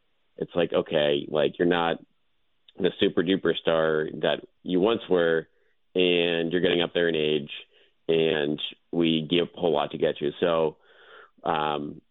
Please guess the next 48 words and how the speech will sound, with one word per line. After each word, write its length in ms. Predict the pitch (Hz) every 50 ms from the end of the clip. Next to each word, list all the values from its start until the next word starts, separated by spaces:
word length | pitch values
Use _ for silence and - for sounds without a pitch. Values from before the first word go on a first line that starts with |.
| -
I 180 | - 92 98 104
wouldn't 180 | 104 104 101 87
be 120 | 95 85
surprised 440 | 82 90 - - 85 82 82 80 - -
here. 120 | 90 85
I 100 | 90 98
don't 120 | 101 104
expect 340 | 101 95 - - 98 90 -
the 60 | 92 82
Celtics 280 | - 92 90 85 -
to 60 | - 85
kind 160 | - 87 82
of 60 | 78
put 100 | - -
their 160 | 80 78 - -
foot 160 | - 123 120
down 260 | 143 131 131 131 131
if, 220 | 131 85 104 117 110 - -
if 140 | - 113 - -
something 180 | 135 123 123 120
comes 220 | - 135 123 117
up 160 | 131 127 123 -
here, 220 | 147 135 131 110 -
but 280 | 95 90 87 87 85 - - -
I 160 | 85 90 90
would 280 | 90 92 90 85 82 - _ _ _ _ _ _ _ - -
certainly 720 | 117 107 101 92 92 92 90 87 87 85 76 - - - _ _ _ _ _ _ _ _ _ -
expect, 540 | - 87 - - - 95 85 - - - - - _ _ _ - _ _ -
you 180 | - 90 92 87
know, 80 | 85
Porzingis, 560 | 82 - 101 98 90 85 92 90 87 87 85 - - _ _ _ - -
hopefully 440 | - 110 101 - 98 92 92 82 - - _ _ _ -
them 220 | 95 101 95 92
to 60 | 90 85 - _ - -
see 160 | 110 98 90
him, 260 | 104 101 101 98 92 _ _ _ _ _ _ - -
see 100 | 110 101
the 100 | 95 90
big 200 | 107 98 87 -
picture 300 | 110 92 - - 90 80
here 120 | 85 85
and 80 | 82 78
be 80 | 78
like, 160 | 76 76 -
"Listen, 360 | 80 78 78 - 71 67 64 - - _ _ _ _ -
like, 140 | - - -
we 120 | 85 87 -
can't 480 | - - 92 85 82 82 78 69 62